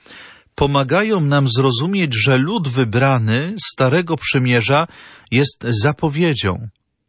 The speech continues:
i przygotowaniem przyszłego ludu Bożego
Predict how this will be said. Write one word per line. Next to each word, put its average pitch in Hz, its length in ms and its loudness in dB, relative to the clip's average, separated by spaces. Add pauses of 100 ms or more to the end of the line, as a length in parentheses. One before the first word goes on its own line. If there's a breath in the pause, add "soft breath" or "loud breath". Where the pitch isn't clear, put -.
(480)
i 160 160 2
przygotowaniem 160 1080 -2
przyszłego 139 640 0
ludu 107 340 -2
Bożego 92 580 -2